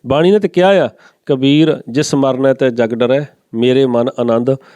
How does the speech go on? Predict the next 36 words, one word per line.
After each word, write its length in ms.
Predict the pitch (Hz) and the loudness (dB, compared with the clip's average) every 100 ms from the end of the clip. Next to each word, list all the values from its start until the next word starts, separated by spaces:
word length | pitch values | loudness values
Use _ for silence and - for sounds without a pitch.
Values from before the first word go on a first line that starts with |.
| _ 117 | _ -4
ਮਰਨਾ 380 | 139 165 196 208 | -2 0 0 2
ਹੀ 160 | 196 | 0
ਤੇ 140 | 180 170 | 0 -2
ਪਾਈਐ 360 | - 139 180 | 0 0 0
ਪੂਰਨ 460 | 180 190 226 247 220 | 0 2 4 4 0
ਪਰਮਾਨੰਦ।" 560 | 165 135 131 120 110 - | 0 0 0 0 -2 -2
ਇਹ 140 | 180 175 | -2 0
ਗੱਲ 260 | 139 143 | 0 0
ਬਾਬਾ 320 | 160 139 143 143 | 0 0 0 -2
ਦੀਪ 200 | 135 120 | -2 -2
ਸਿੰਘ 200 | 156 151 | -4 -2
ਜੀ 100 | 151 | 0
ਦੇ 120 | 185 | 0
ਜੀਵਨ 280 | 127 135 165 | 0 0 0
'ਚੋਂ 200 | 208 214 | 0 0
ਝਲਕਦੀ 540 | 180 117 180 185 101 | 0 0 0 -2 -4
ਹੈ। 80 | 78 _ _ - - - | -8 _ _ -20 -20 -12
ਬਾਬਾ 400 | 117 135 147 180 | -4 -2 0 0
ਦੀਪ 280 | 160 147 160 | 2 2 2
ਸਿੰਘ 260 | 156 175 180 | 2 0 0
ਜੀ 120 | 180 | 2
ਦੇ 120 | 180 | 0
ਜੀਵਨ 320 | 135 139 151 | 2 0 2
'ਚੋਂ 240 | 165 180 180 | 0 0 -2
ਸਾਨੂੰ 320 | - 147 170 | 0 0 0
ਸਾਰਾ 500 | - - 180 220 220 - | -2 -2 0 0 -2 0
ਇਹ 140 | 190 185 - | 0 0 0
ਕਲੀਅਰ 300 | 175 226 226 | 2 4 2
ਹੁੰਦਾ 260 | 151 135 | 0 0
ਹੈ। 300 | 123 139 190 190 - - - - | 2 0 0 -4 -20 -20 -8 0
ਤੇ 140 | 208 208 170 180 | 0 0 -2 -2
ਅੱਜ 240 | 165 175 | -2 0
ਲੱਖਾਂ 680 | 190 147 160 160 - 185 185 | 0 0 -2 -4 -6 -2 0
ਦੀ 160 | 185 | -2
ਤਾਦਾਦ 360 | 165 147 135 135 | -2 0 0 2
ਵਿੱਚ 420 | 139 139 - 117 | -2 -2 -2 -2